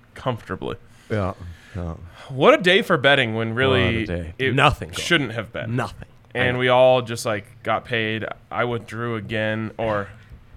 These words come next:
Speaker 1: yeah, withdrew. Awesome day. All right, let's get to today because it's, it feels like this is another just dead zone.
Speaker 2: Oh, yeah.
Speaker 1: But
Speaker 2: Today more so, probably.
Speaker 1: Yes. 'Cause we
Speaker 2: Not
Speaker 1: didn't
Speaker 2: as
Speaker 1: even have
Speaker 2: much of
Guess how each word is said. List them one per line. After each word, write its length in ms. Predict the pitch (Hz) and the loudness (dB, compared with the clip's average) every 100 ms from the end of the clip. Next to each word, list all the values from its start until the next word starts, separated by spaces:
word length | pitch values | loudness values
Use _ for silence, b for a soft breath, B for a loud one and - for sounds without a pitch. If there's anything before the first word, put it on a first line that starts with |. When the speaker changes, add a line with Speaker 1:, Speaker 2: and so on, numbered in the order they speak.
| - | -6
Speaker 1:
yeah, 140 | 117 | -4
withdrew. 480 | 104 107 113 110 107 b b b - - | -2 -4 -4 -2 -4 b b b -20 0
Awesome 300 | 147 165 190 | 4 4 6
day. 160 | 214 170 | 8 10
All 60 | |
right, 100 | 190 | 12
let's 140 | 185 185 | 10 8
get 140 | 196 | 2
to 80 | 190 | 0
today 340 | 185 214 208 202 B | 2 2 2 0 B
because 220 | - 190 190 | -2 0 -2
it's, 240 | 170 - | -4 -8
it 200 | 160 160 - - _ | -8 -8 -10 -20 _
feels 340 | 220 262 277 190 | 2 4 6 4
like 160 | 165 | 2
this 160 | 147 151 | 2 -2
is 100 | 151 | -2
another 360 | 156 151 139 | 2 4 4
just 260 | 123 123 101 98 - | 0 -6 -10 -16 -12
dead 340 | 113 117 202 151 | -2 2 2 0
zone. 460 | 110 95 73 60 - _ _ _ | -6 -8 -10 -14 -20 _ _ _
Speaker 2:
Oh, 240 | 123 104 | 0 0
yeah. 200 | 92 - - - - - | -2 -6 -12 -14 -12 4
Speaker 1:
But 220 | 185 160 | 8 10
Speaker 2:
Today 120 | 160 | 8
more 260 | 135 95 87 | 4 -2 -6
so, 240 | - - - | -10 -16 -16
probably. 160 | - - - - - | -18 -20 -20 -20 -10
Speaker 1:
Yes. 600 | 135 135 87 - - - _ _ - | 0 0 0 -6 -16 -18 _ _ -6
'Cause 80 | |
we 60 | 139 | 2
Speaker 2:
Not 140 | 156 165 | 6 8
Speaker 1:
didn't 40 | 160 | 8
Speaker 2:
as 100 | 185 | 8
Speaker 1:
even 80 | 202 | 8
have 80 | 147 | 6
Speaker 2:
much 80 | |
of 40 | 135 | 4